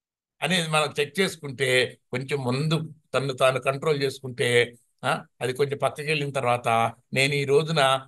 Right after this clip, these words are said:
నా ఎదురుగా నాకు చాలా ఇష్టమైన ఇన్ని రోజులు గులాబ్ జామ్ ఎదురు ఉన్నా, ఆ, స్వీట్స్ ఎదురుగా ఉన్నా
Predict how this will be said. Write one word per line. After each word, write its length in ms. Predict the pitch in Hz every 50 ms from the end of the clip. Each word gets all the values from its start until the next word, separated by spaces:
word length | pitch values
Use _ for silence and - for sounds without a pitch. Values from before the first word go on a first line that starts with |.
| _ _ 139
నా 140 | 131 135
ఎదురుగా 680 | 135 131 131 151 160 175 156 143 131 131 131 135 131 - - _
నాకు 200 | 123 123 127 135 135 131
చాలా 340 | 127 123 135 147 156 165 170
ఇష్టమైన 520 | 160 143 - - - 156 147 139 - 175 147
ఇన్ని 280 | 139 131 131 139 147
రోజులు 640 | 139 147 143 127 120 117 123 131 147 156 143 151 151 - _ _ -
గులాబ్ 340 | 127 135 147 160 165 156 143
జామ్ 220 | 151 147 143 147
ఎదురు 240 | 135 127 135 143 156
ఉన్నా, 520 | 156 143 139 135 135 139 143 139 123 - - _ _ _ _ _ - 139
ఆ, 80 | 143 151
స్వీట్స్ 440 | 151 - - 151 156 151 156 -
ఎదురుగా 340 | 143 139 131 143 156 143 147
ఉన్నా 420 | 143 139 139 143 147 143 131 107